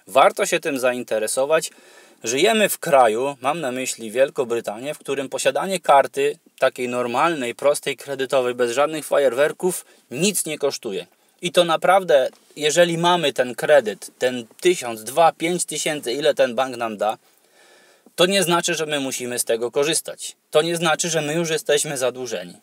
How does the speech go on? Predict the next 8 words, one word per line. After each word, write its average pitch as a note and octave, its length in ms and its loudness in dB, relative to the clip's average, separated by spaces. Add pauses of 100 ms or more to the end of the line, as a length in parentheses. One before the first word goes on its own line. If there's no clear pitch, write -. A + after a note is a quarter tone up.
(160)
Nie. C3 420 -6 (200)
Korzystamy C3 560 -2
wtedy, E3+ 380 4
kiedy C#3 260 -4
to B2 140 -2
jest A2+ 160 -2
potrzebne. E3+ 640 -2 (240)
Korzystamy C#3 680 -2